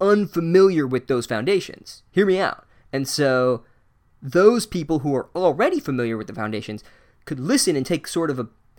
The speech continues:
a perverse pleasure in watching the discursive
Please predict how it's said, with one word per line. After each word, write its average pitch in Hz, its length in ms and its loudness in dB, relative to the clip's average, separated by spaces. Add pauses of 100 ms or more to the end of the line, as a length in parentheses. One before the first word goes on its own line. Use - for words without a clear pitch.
(120)
a - 60 -10
perverse 180 440 2
pleasure 127 640 0 (520)
in 123 200 -2
watching 127 680 0 (1700)
the 127 180 -12
discursive 135 1000 -4